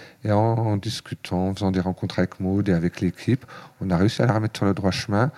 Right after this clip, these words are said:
Et maintenant, elle est, elle est prof. Elle a commencé son K P S, elle l'avait arrêté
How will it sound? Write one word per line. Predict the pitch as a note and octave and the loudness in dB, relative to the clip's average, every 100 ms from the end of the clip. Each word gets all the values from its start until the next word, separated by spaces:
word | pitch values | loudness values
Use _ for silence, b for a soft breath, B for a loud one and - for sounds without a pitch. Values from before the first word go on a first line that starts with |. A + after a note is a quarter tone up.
| - | -4
Et | F2+ | -2
maintenant, | F#2+ - C#3 | -2 0 2
elle | A2+ | 2
est, | F#2 F2 - | 2 2 2
elle | G2 | 0
est | |
prof. | F2+ - D#2+ - - _ _ - | 0 -2 -4 -4 -20 _ _ -2
Elle | F2 | 0
a | E2 | 2
commencé | - G2 F#2+ - G2+ | 0 -2 0 2 2
son | - F#2 F#2 F2+ | 2 -2 -2 -2
K | F2 E2 | 0 0
P | F2+ | 4
S, | F2+ A2+ | 4 4
elle | F#2+ | 0
l'avait | E2+ D2+ | 0 0
arrêté | E2+ E2+ E2 - F#2+ F2+ | 0 0 -2 2 4 4